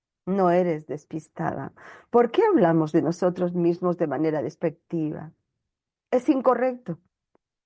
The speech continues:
La Torá nos dice, "Es incorrecto". nosotros somos hijos de Dios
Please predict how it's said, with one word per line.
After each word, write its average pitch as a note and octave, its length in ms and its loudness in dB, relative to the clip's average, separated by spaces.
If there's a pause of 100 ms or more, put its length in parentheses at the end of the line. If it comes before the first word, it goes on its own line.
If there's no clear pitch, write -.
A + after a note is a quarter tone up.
(800)
La G3+ 300 4
Torá G#3 260 4
nos A#3+ 220 0
dice, A#3+ 420 0
"Es B3 300 2
incorrecto". G3+ 960 -6 (1600)
nosotros A3 680 -2
somos - 680 -2
hijos G#3+ 460 -4
de E3 140 -2
Dios F#3+ 420 -4